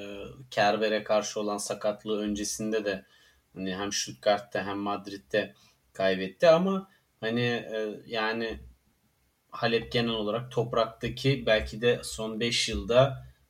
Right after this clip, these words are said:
hadi abartma, hadi dört yıl diyeyim, e,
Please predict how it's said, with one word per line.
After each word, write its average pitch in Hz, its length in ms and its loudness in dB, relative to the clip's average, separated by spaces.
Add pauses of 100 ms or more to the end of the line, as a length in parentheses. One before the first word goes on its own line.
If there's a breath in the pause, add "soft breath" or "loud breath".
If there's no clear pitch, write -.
hadi 104 420 -8
abartma, 104 480 0
hadi 95 220 -8
dört 120 320 6
yıl 95 220 -4
diyeyim, 120 380 -2
e, 107 320 -6